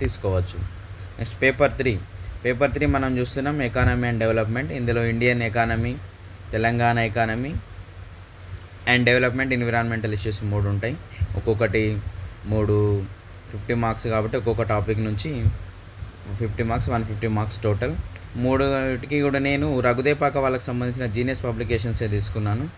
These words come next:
వీళ్ళు అప్పుడు ట్వంటీ ట్వంటీ త్రీలో ఆఫర్ పెట్టారు, అప్పుడు మూడు బుక్స్తో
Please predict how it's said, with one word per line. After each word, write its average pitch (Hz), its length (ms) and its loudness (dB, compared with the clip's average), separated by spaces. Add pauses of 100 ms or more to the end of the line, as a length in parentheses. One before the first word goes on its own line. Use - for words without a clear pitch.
(460)
వీళ్ళు 127 220 2
అప్పుడు 117 220 0
ట్వంటీ 123 280 4
ట్వంటీ 131 320 2
త్రీలో 131 300 2 (1300)
ఆఫర్ 123 320 4
పెట్టారు, 117 320 4 (100)
అప్పుడు 139 240 0 (440)
మూడు 123 220 2
బుక్స్తో 123 320 -2